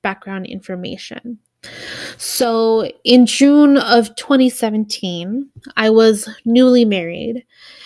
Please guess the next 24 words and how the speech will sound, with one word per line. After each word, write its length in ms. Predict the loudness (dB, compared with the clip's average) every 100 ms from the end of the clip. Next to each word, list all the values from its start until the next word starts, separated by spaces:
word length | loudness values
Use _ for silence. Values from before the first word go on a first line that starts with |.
| -10
My 280 | -2 2 2
husband 440 | 2 0 2 2 2
and 180 | 0
I 360 | -2 -2 -4 -4
had 600 | -6 -6 -4 -4 -6 -10 -8
just 380 | -6 -6 -8 -4
gotten 340 | -4 -2 -2
married 380 | -2 0 -2 -4
that 220 | -6 -8
April. 560 | -12 -16 -14 -10 -8 -8 _ _ _ -20 -20 -20 _
Prior 320 | -4 0 2
to 280 | 0 -2 -6
that, 400 | -2 -2 -2 -2
we 220 | 0 0 0
had 480 | -4 -4 -2 -4
spent 600 | -8 _ -6 -4 -6 -10 -14
almost 460 | -4 0 2 0 -2
a 120 | -6
year 540 | -4 2 4 4 2 0
in 260 | -2 -4
a 60 | -4
brand 360 | -2 -2 2
new 120 | 4 2
city. 600 | 2 -2 -2 -4 -6